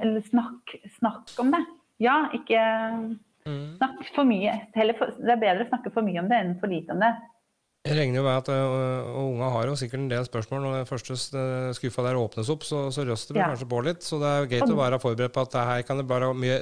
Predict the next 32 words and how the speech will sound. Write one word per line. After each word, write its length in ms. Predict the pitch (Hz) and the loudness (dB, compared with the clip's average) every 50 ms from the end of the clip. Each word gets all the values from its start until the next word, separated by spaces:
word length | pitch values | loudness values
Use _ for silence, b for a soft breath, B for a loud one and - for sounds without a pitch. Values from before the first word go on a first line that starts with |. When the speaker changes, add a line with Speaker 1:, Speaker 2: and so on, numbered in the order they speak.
| 120 120 | 0 2
Speaker 2:
rare 540 | 127 123 117 110 104 98 95 101 110 120 123 | 2 4 4 4 2 0 0 0 0 0 0
spørsmål 460 | 117 - 135 123 - - 175 175 151 | 0 -2 -4 -4 0 0 0 0 2
som 140 | 160 156 143 B B B B B | 0 -2 -2 B B B B B
kanskje 400 | - - - 214 220 220 220 135 | -2 0 4 4 4 4 4 2
Speaker 1:
Ja. 0 | |
Speaker 2:
f-, 240 | 120 - - 143 - | 0 -4 -8 -12 -14
fortjener 640 | - - - 147 139 135 - - 131 117 117 120 120 123 | -16 -4 0 2 2 2 2 2 2 2 4 2 2 0
et 100 | 123 - | 0 0
normalt 480 | 131 123 120 110 107 110 110 113 107 - | 0 2 2 2 2 2 0 0 -2 0
svar 240 | - 113 117 123 139 | 2 2 4 4 4
også. 180 | 170 180 175 156 | 2 2 0 0
Altså 160 | 139 127 143 139 127 | -2 -2 -2 -2 -2
at, 60 | 135 | -2
øh, 200 | 139 131 127 123 113 B B | -2 -2 -2 -2 -4 B B
Speaker 1:
Ja. 160 | 220 226 220 - - - - - | 2 2 2 2 0 -6 -12 -10
Speaker 2:
at 140 | - 127 - | -10 -6 -4
du 80 | - 131 | -2 0
må 180 | 127 127 131 | 2 2 2
liksom 320 | 127 127 117 131 131 127 123 | 2 0 0 -2 -2 -2 -2
vurdere 380 | 123 123 113 110 107 107 110 120 | -2 -2 0 0 0 -2 0 -2
litt 240 | 139 139 - - - - - _ | -4 -4 -6 -12 -20 -20 -12 _
på 320 | - 127 123 123 120 113 107 101 - - | -4 -2 0 0 -2 -2 -6 -10 -6 0
Speaker 1:
Ja. 300 | 220 233 240 220 196 196 - - - - | 2 2 2 2 0 -4 -8 -12 -12 -10
Speaker 2:
Mm. 180 | 127 123 117 120 127 135 - | -8 -8 -8 -8 -10 -2 2
Speaker 1:
Ja, 120 | 320 339 339 | 2 2 4
fordi, 240 | 339 359 311 311 311 311 311 302 | 2 2 2 4 4 4 4 4
øh, 140 | 302 302 277 | 4 4 4
vi 240 | 277 269 285 285 285 - - _ - | 4 2 2 0 -2 -8 -16 _ 0
tenker 360 | 311 269 220 214 - - 196 | 0 2 2 0 -2 -2 0
jo, 100 | 196 202 | 0 4
«Å, 320 | - 220 240 247 240 226 - | 4 6 6 6 4 4 2
da 140 | 233 233 | 2 2